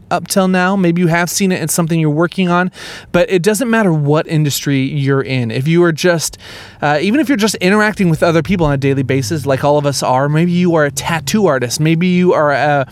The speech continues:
head brewer or a cocktail maker, a co-, a cocktail maker, a cocktail consultant,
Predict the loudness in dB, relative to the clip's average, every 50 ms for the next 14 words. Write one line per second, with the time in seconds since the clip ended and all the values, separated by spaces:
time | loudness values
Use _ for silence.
0 | -10 -18 -16 -16 -14 -8 -2 -2 0 0 0 -2 0 0 2 4 4 4 2 2
1 | 2 2 0 0 -2 -4 -4 -4 -4 -4 -4 -2 0 0 0 0 0 -2 -2 -2
2 | 0 0 -2 -2 -4 -8 -20 -14 -8 -8 -6 -6 -4 -4 -4 -4 -6 -10 -12 -10
3 | -10 -10 -10 -10 -8 -8 -8 -6 -6 -8 -6 -4 -4 -4 -4 -2 -4 -4 -4 -4
4 | -2 -2 -2 -2 -2 -4 -2 -2 -2 -2 0 2 0 0 0 -2 -4 -4 -4